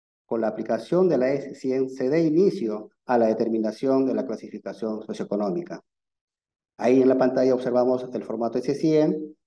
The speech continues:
¿Cuántas preguntas tiene el formato S cien? Este formato S cien tiene doce preguntas. Para el correcto llenado del formato S cien,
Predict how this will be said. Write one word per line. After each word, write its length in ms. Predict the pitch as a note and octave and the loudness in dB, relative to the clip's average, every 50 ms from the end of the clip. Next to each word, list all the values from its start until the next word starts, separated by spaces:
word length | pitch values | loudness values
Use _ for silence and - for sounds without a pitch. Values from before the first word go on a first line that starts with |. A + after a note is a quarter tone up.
| _ _ _ _ | _ _ _ _
¿Cuántas 340 | - - D3 D#3+ D#3+ G#3 F#3+ | 2 4 4 4 4 2 2
preguntas 460 | - - D3+ C#3+ D#3 D#3+ D3+ C#3+ - | 2 2 0 0 0 0 -2 -4 -4
tiene 180 | - D3+ C#3 C#3 | -4 -4 -2 -2
el 80 | B2 | -4
formato 360 | - B2+ A2 A#2 A2+ A2+ A#2 | -4 -6 -6 -6 -6 -6 -6
S 140 | G#2 G#2 A2 - | -8 -8 -8 -4
cien? 600 | - C3+ C3+ C#3+ D#3+ G3 - - - - - - _ _ _ _ _ _ _ _ _ _ _ _ _ _ | -2 0 2 2 2 2 0 -4 -8 -12 -14 -18 _ _ _ _ _ _ _ _ _ _ _ _ _ _
Este 240 | - B2+ C3 C#3 C3+ | -10 -8 -6 -6 -4
formato 540 | C3+ C#3+ C3+ C3+ C3+ C3+ C3+ C#3+ C#3+ C3+ C3+ | -4 -2 0 2 2 2 2 2 0 0 -2
S 180 | C3+ C3+ C#3 | -4 -4 -4
cien 340 | B2+ - B2 A#2+ A#2+ B2 A#2+ | -4 -4 -2 -2 -2 -2 -4
tiene 320 | A#2+ A#2+ A#2+ A#2+ A#2 A2+ | -4 -4 -4 -4 -4 -4
doce 280 | G2+ G#2+ A#2 A2+ C3 B2 | -4 -6 -6 -6 -8 -6
preguntas. 800 | - A#2 A#2 G#2+ A2 G2 F2+ E2+ E2+ F2 E2 - - - - _ _ _ _ _ _ _ _ _ _ _ _ _ _ _ _ _ _ _ _ _ _ _ _ _ _ _ _ _ _ _ _ _ _ _ _ _ _ _ _ - | -6 -4 -4 -4 -4 -4 -6 -8 -12 -14 -16 -18 -20 -20 -20 _ _ _ _ _ _ _ _ _ _ _ _ _ _ _ _ _ _ _ _ _ _ _ _ _ _ _ _ _ _ _ _ _ _ _ _ _ _ _ _ 0
Para 140 | E3+ F3 | 2 2
el 80 | D3+ D3+ | 4 2
correcto 360 | - - - G#3 G#3+ - C4+ | 2 0 0 0 0 0 0
llenado 340 | A#3 G3 F3 E3 E3 E3 E3 | 0 2 2 2 4 4 2
del 160 | E3 D#3+ E3 | 2 0 -2
formato 520 | E3 C#3 C3+ C#3+ D3+ D3 D3+ D3+ D3+ - - | -6 -6 -4 -4 -4 -4 -4 -6 -8 -10 -10
S 240 | - C#3 C3+ C3+ C3 | -8 -8 -6 -4 -6
cien, 480 | A2+ - C3+ C3+ C#3 C3+ C3+ C#3+ D3+ | -4 -4 -2 0 0 0 0 0 -2